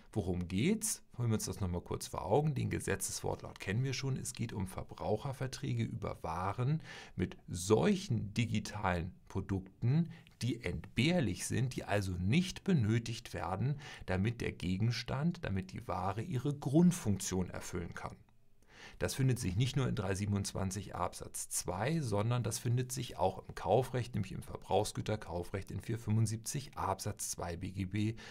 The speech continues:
eine Gegenvorschrift, die gleichen Inhalt hat. Da brauchen wir auch wieder ein Beispiel, um uns das klar vor Augen zu führen. Nimm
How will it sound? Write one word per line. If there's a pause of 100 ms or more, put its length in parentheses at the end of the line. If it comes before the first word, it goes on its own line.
(120)
eine
Gegenvorschrift, (280)
die
gleichen
Inhalt
hat. (720)
Da
brauchen
wir
auch
wieder
ein
Beispiel,
um
uns
das
klar
vor
Augen
zu
führen.
Nimm